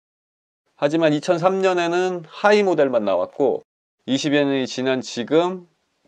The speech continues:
다른 컬러로 우리가 이 로우 제품을 보고 있는 겁니다. 이 제품 얘기할 때 많은 분들이 같이 언급을 하는 게 이천삼 년에 발매됐던 슈프림 하이 제품인데, 그, 그 하이 제품을 베이스로 해서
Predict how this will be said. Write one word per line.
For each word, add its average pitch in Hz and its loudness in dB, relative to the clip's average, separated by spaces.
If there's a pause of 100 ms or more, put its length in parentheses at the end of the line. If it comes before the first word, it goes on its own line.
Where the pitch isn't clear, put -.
다른 135 2
컬러로 - -6 (180)
우리가 117 0
이 110 -4
로우 135 2
제품을 120 -4
보고 117 -4
있는 98 -8
겁니다. - -16 (500)
이 156 2
제품 240 4
얘기할 202 4
때 190 6
많은 156 4
분들이 170 4 (140)
같이 147 2
언급을 165 2
하는 190 4
게 156 2
이천삼 170 -2
년에 165 0 (480)
발매됐던 139 0
슈프림 156 -6
하이 175 2
제품인데, 131 0 (500)
그, 107 -6
그 113 2
하이 175 4
제품을 165 0
베이스로 131 -2
해서 180 4